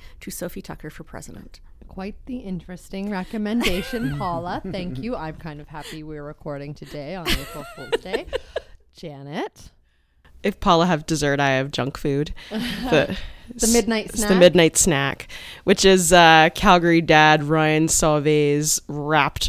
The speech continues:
Speaker 4: response to the, uh, criticism and blowback over the school L G B T Q policies.
Speaker 2: Right, and this
Speaker 4: Better,
Speaker 2: was
Speaker 4: better watched than described by me.
Speaker 2: And that was in response to the other Alberta
Speaker 4: The
Speaker 2: parent.
Speaker 4: interesting video by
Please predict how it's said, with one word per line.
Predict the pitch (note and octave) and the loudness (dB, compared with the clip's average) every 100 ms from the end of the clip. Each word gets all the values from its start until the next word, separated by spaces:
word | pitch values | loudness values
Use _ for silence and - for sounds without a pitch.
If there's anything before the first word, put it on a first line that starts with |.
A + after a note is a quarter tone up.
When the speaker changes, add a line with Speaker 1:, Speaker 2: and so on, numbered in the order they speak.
| - | -2
Speaker 4:
response | D#3 D3+ - D3+ C#3 - - | -2 -2 -2 -2 -4 -2 -4
to | - D#3+ | -2 -2
the, | D3+ C#3+ C#3+ | 0 -2 -2
uh, | C3+ C3+ C3+ D3+ - - - - - - | -2 -2 -4 -6 -10 -20 -20 -20 -20 -6
criticism | - C4 A3+ A3 F3+ G3 | 0 4 4 4 4 4
and | F3 F#3+ | 4 4
blowback | F3 F3+ E3+ D3+ D#3 - | 8 8 8 6 4 2
over | E3 E3 | 2 2
the | D#3 D#3 C#3+ | 2 0 0
school | E3 - F3 E3+ D#3+ | -2 0 4 4 4
L | D#3 | 0
G | D#3 D#3+ | 0 0
B | D#3+ | -2
T | D#3 D3 | -2 -6
Q | - D3 | -4 -4
policies. | C#3 C#3+ - D#3 - - - - - - - | -2 -4 -4 -6 -6 -8 -8 -8 -8 -12 -18
Speaker 2:
Right, | F3+ F3+ E3 D3 | -12 -10 -10 -12
and | D#3+ E3 | -8 -6
this | C#3+ | 6
Speaker 4:
Better, | G#3 A#3 | 8 10
Speaker 2:
was | A3 | 10
Speaker 4:
better | A3 G#3+ F#3+ | 8 6 6
watched | D#3+ D#3 - - | 6 4 0 -4
than | D3 | -2
described | D3 - C#3 - - | 0 -2 -2 -4 -4
by | - - | -6 -6
me. | - - - | -6 -8 -4
Speaker 2:
And | G3+ G#3 | -2 -2
that | G#3+ | -2
was | G#3+ G3 | -4 -2
in | F#3 | -4
response | F3+ F3 F#3+ F3 F3 - | -4 -6 -6 -6 -8 -12
to | - F3 | -8 -6
the | E3 D#3+ D#3+ - - | -4 -6 -8 -12 -4
other | A#3 C4+ A3+ F3 | 0 2 0 -2
Alberta | D#3 D3 D3+ D#3 | -6 -10 -12 -6
Speaker 4:
The | F3+ A3 | -2 2
Speaker 2:
parent. | - | 6
Speaker 4:
interesting | A3+ A3 A3+ G#3 - G#3 F#3+ F#3 F3+ - | 6 6 6 6 6 4 4 4 2 2
video | E3+ D#3+ D#3 D3 D3 | 2 4 4 2 0
by | - - C#3+ C#3 C#3 C#3 | -2 -2 0 0 0 -2